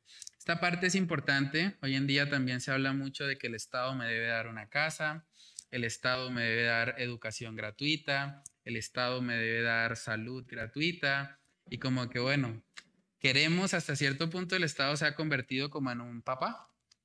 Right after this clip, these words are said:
O sea, el Estado es el que debe darnos todo, la pensión, si no alcancé la pensión debería dármela el Estado, y cualquier problema que yo tengo, pues me lo debería solucionar el Estado,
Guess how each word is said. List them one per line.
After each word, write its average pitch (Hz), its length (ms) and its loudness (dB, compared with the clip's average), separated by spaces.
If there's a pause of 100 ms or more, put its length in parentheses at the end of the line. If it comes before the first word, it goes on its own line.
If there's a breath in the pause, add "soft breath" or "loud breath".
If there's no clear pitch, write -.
(120)
O - 20 -20
sea, 131 160 2
el 131 80 4
Estado 131 420 0
es 147 120 0
el 147 200 -2
que 123 220 4
debe 120 200 2
darnos 143 440 0
todo, 180 440 -2 (240 loud breath)
la 127 180 0
pensión, 160 640 2
si 156 120 -2
no 135 80 0
alcancé 139 380 -2
la 139 160 0
pensión 127 320 -8
debería 123 380 -2
dármela 127 720 -4 (240 soft breath)
el 117 180 -2
Estado, 165 840 -2
y 120 280 -6
cualquier 135 440 0
problema 196 460 0
que 165 120 0
yo 147 140 2
tengo, 175 280 0
pues 185 140 -6
me 139 140 -4
lo 123 100 -4
debería 117 420 -4
solucionar 135 540 -6
el 151 140 0
Estado, 190 500 -6